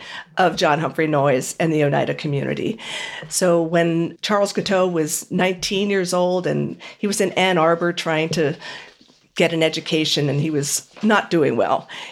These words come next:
he started writing letters to the Oneida community, and they finally accepted him. But it soon became very clear that he was an oddball.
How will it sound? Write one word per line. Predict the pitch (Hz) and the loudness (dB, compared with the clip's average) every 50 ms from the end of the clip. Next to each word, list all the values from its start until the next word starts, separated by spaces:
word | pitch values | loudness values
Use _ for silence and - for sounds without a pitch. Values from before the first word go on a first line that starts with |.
| - | -8
he | - - 214 | -4 -2 -2
started | 214 - 208 202 196 175 175 175 | 0 2 2 2 0 0 0 2
writing | 165 156 160 165 160 | 2 2 2 0 0
letters | 151 143 143 147 147 143 - - | 2 2 2 2 0 -4 -4 -4
to | - 147 | -4 -2
the | 147 143 143 | 0 2 2
Oneida | 143 143 143 147 156 - | 2 2 2 0 0 -2
community, | - - 156 147 143 143 147 143 147 151 | -4 -4 -2 0 0 0 0 0 0 2
and | 151 165 | 2 2
they | 165 | 2
finally | 165 233 233 269 294 349 349 - | 2 2 0 0 2 2 2 2
accepted | 151 - - 247 262 - - 180 - | 2 0 0 -2 0 0 0 0 0
him. | 196 139 127 - - - - - - - - - - | 0 0 -2 -2 -4 -8 -12 -12 -12 -12 -8 -2 0
But | 185 185 180 175 - | 2 4 4 4 2
it | 196 185 180 | 0 -2 -2
soon | - - 226 226 | 0 0 0 2
became | 220 240 233 - - 208 190 190 180 | 0 0 -2 -2 -2 0 0 0 -2
very | 156 - - 165 151 156 185 240 | -4 -4 -2 0 2 2 2 2
clear | 254 - - 185 170 160 160 | 0 -2 -2 0 0 0 0
that | 165 139 156 | 0 -2 0
he | 165 | 0
was | 156 151 147 - | 0 0 0 0
an | 165 - | -2 -2
oddball. | - - 135 - 147 - - 104 - - - - - | -2 -2 -2 -2 -2 -2 -2 -2 -2 -4 -6 -10 -12